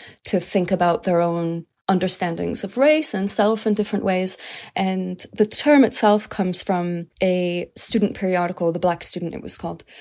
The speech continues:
in which it was a one-issue periodical. <laughs> So these were very, you know, they're scrapped for money. So they would sort of cyclostyle these, you know, staple them together, whatever it was, and then put them out. But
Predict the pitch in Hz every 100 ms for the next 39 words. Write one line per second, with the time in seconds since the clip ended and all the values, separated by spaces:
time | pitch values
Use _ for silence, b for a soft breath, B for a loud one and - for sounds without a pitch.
0 | B B - 196 185 180 - 220 214 202
1 | 202 196 247 285 285 277 269 262 226 220
2 | 208 208 190 233 220 214 220 220 190 208
3 | 208 226 220 226 220 202 208 202 - -
4 | 214 - - 277 240 202 196 208 220 196
5 | 185 190 208 196 - 196 208 196 202 190
6 | 185 185 190 - - B B 269 - 180
7 | 170 - - 208 190 190 226 185 180 175
8 | 180 185 - 175 175 180 - 175 170 165
9 | 202 202 208 185 165 196